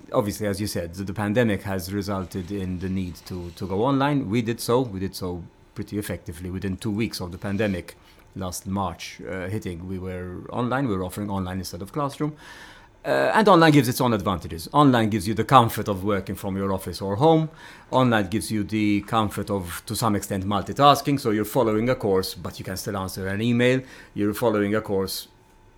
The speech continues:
and, and, you know, and you can get up and go have a coffee and come back. Whereas if you're in a classroom, you're stuck in the room, and therefore you're, you're, you're constrained by that environment.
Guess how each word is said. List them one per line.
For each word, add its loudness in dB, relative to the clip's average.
and, -4
and, -4
you -4
know, -4
and -4
you -8
can -6
get -4
up -6
and -6
go -4
have -6
a -8
coffee -8
and -8
come -6
back. 0
Whereas 4
if -2
you're 6
in 8
a 4
classroom, 2
you're 0
stuck -2
in 2
the 2
room, 2
and -2
therefore 0
you're, -2
you're, -2
you're -4
constrained -6
by -6
that -8
environment. -12